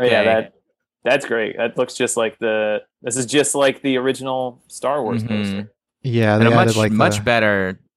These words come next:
Speaker 2: im-, like, i-, i-, J peg or whatever they, they used, a higher resolution
Speaker 3: Upscaled,
Speaker 2: picture.
Speaker 3: yeah.
Speaker 2: Yeah.
Speaker 3: It's just basically the same image, except it's a poster now. <laughs>
Speaker 2: Except it's a poster now.
Speaker 1: Yeah. <laughs>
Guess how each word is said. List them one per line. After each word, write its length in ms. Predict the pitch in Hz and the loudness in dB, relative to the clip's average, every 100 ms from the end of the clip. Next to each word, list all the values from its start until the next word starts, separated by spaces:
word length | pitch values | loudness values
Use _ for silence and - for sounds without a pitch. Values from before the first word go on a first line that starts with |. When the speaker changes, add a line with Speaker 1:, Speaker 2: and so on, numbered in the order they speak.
| _ | _
Speaker 2:
im-, 220 | 110 104 - | -4 -4 -6
like, 340 | 101 98 - - | -10 -10 -12 -18
i-, 120 | - - 110 | -20 -8 -6
i-, 40 | - 107 | -6 -4
J 200 | 104 98 | -2 0
peg 300 | 107 92 92 | 0 0 0
or 80 | 92 | -4
whatever 320 | 95 92 92 | -2 -2 -2
they, 200 | 92 92 | -4 -6
they 160 | 104 104 | -4 -2
used, 380 | 95 95 92 95 | -2 -2 -2 -4
a 100 | 87 _ _ | -8 _ _
higher 300 | - 104 98 | -6 -2 0
resolution 520 | 110 92 92 113 113 113 | 0 0 0 2 2 2
Speaker 3:
Upscaled, 100 | 107 | 2
Speaker 2:
picture. 440 | 113 110 92 117 | 2 2 0 -4
Speaker 3:
yeah. 60 | 95 | -6
Speaker 2:
Yeah. 220 | 90 92 - _ _ _ - | -4 -4 -8 _ _ _ -2
Speaker 3:
It's 200 | 143 120 | 0 4
just 160 | 180 - | 4 6
basically 300 | 180 156 131 | 4 6 4
the 20 | |
same 260 | - 127 | 6 4
image, 240 | 117 110 98 | 4 2 0
except 300 | - 117 - | -2 -2 -2
it's 260 | - - - | -6 -8 -10
a 100 | 113 | -6
poster 420 | 107 98 - 107 | -4 -4 -4 -4
now. 240 | 104 104 _ _ _ _ - | -2 -4 _ _ _ _ -20
<laughs> 100 | - - - - - _ _ - - - | -20 -18 -20 -20 -20 _ _ -20 -16 -10
Speaker 2:
Except 380 | - - - 139 | -6 -4 -4 -4
it's 160 | - | -4
a 60 | 147 | -4
poster 420 | - 131 - - - | -4 -6 -6 -8 -6
now. 140 | 117 - | -6 -6
Speaker 1:
Yeah. 280 | 113 98 | -4 -4
<laughs> 60 | - | -4